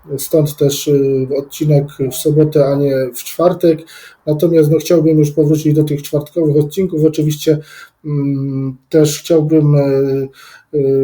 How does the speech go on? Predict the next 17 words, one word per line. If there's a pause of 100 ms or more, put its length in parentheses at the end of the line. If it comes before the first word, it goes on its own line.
(140)
na
chwilkę
zajrzeć
do
Akademii
Raków, (540)
e,
która
powoli
kończy
swój (300)
sezon.
E, (840)
zobaczymy,
jak
radzą
sobie